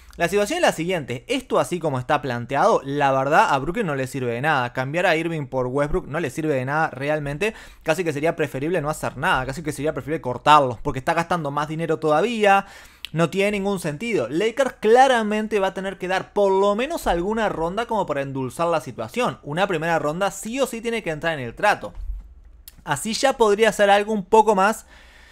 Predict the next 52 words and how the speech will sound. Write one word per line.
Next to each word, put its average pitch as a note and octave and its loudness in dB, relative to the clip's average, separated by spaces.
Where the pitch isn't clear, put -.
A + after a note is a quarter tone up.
viable F3 4
para C#3 2
el D3 2
equipo D3+ 0
de, D3+ 0
eh, C3 -4
Brooklyn D3 0
Nets. A3 -2
Igualmente C4 4
hay C4+ 2
que G3 -2
ver F#3+ 0
qué A#3+ -8
quiere G3 0
hacer F3 -6
Brooklyn D3+ -2
Nets. A3+ 0
La D#3+ -2
situación F3+ -2
igualmente, A3+ 0
para C3+ -2
los B2+ -2
fanáticos D#3+ -4
de D#3 -2
Lakers, E3 -2
le B2 -6
explico, E3 -2
es C#3+ -6
la G#3+ -2
siguiente. D3 -6
Brooklyn, G3 -2
al C#3 0
haber D#3 2
hecho G3+ 0
todos G3 2
los F#3 2
traspasos F3 -2
que C#3+ -6
hicieron, D#3 -2
en C3 -6
el C3+ -6
caso F3 -2
de C3+ -2
Harden, D3+ 2
por C#3 -4
ejemplo, E3 -6
que - -10
dieron C#3 -4
un D3 -6
montón C#3+ -2
de C#3+ -4
cosas, D#3+ -2